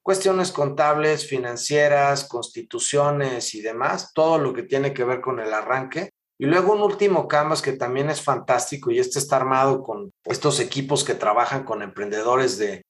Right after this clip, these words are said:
Entrepreneurs Organization y Young Presidents Organization y demás, basados en, en los procesos de scaling up, que se llama Canvas de escalamiento,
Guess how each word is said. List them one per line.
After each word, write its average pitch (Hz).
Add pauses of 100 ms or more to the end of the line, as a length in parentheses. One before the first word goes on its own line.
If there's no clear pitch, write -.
(120)
Entrepreneurs 117
Organization 131
y 92
Young 123
Presidents 131
Organization 104
y 101
demás, 107 (320)
basados 147
en, 120
en 110
los 110
procesos 131
de 110
scaling 131
up, 127
que -
se -
llama 127
Canvas 131
de 113
escalamiento, 110